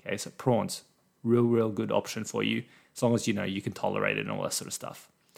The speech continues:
Number six is now onto, before we get onto some other options, I did want to throw in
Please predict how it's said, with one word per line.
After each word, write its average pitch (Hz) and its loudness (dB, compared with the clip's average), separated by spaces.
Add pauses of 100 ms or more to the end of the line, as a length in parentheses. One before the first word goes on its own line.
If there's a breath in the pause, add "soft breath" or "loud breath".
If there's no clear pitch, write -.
(580 soft breath)
Number 180 8
six - 8
is 170 8
now 170 8
onto, 165 4 (180)
before 135 4
we 185 8
get 170 6
onto 135 4
some 120 0
other 120 4
options, 117 0
I 104 2
did 123 -2
want 120 0
to 110 -8
throw 113 6
in 110 -2